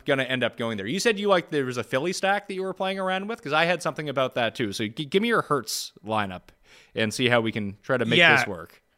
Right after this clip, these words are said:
Speaker 2: Well, it's, um, I mean, it's Jalen with the, the two wide receivers. I, I kinda like, uh, Devontae more than A J this week. Man, Devontae is just open all the time,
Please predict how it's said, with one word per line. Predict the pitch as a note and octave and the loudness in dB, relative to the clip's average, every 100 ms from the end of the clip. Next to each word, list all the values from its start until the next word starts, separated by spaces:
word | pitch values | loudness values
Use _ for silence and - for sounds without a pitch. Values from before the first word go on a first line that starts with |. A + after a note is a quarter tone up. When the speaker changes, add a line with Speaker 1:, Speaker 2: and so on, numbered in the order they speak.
| _ - D3+ - _ _ _ _ _ - | _ -14 -14 -14 _ _ _ _ _ -8
Speaker 2:
Well, | C3 D3+ D3+ | 4 6 8
it's, | D3 C#3+ - | 6 4 0
um, | D3 C3 C3 B2 A#2+ A#2 A2+ A#2+ | 4 6 8 6 4 0 -4 -4
I | |
mean, | C3 B2+ | 0 0
it's | A#2 - | 0 -4
Jalen | G#2 B2 C3 C#3 C#3 | -2 4 6 6 2
with | B2+ B2 | 0 -2
the, | A2+ G#2+ - | -6 -12 -6
the | A#2 | -4
two | A2+ C3 B2 | -2 0 2
wide | A2+ | 2
receivers. | G#2 G#2 A2+ G#2+ A2+ G#2+ - | 2 -2 -4 -2 -2 -4 -6
I, | A2+ C3+ | -4 -4
I | A2+ C3 | -4 -4
kinda | D3+ C#3 | 0 0
like, | A#2 G#2+ G#2 - | 2 2 0 0
uh, | A2 G2+ G2 | 0 2 0
Devontae | F#2 G2 G2+ G#2+ - G#2+ | -4 -6 -4 -4 -2 -2
more | G2 F#2+ F#2+ G2 G2+ | -2 -4 -2 -2 -2
than | F#2+ F#2+ F#2 F2+ F2+ | -4 -6 -6 -10 -8
A | G2+ | -8
J | A2 G#2 | -4 -4
this | G2 G2 - | -2 -4 -6
week. | G#2+ G#2 | -6 -4
Man, | F3 B2 | -4 -4
Devontae | G2+ A#2+ E3 A3 | -4 -6 -4 -2
is | D#3 | -2
just | B2 - | -4 -4
open | A#2 A#2+ G#2 | -4 -2 -4
all | G2 | -4
the | G2+ | -6
time, | - G2 G2+ E2 | -6 -6 -6 -8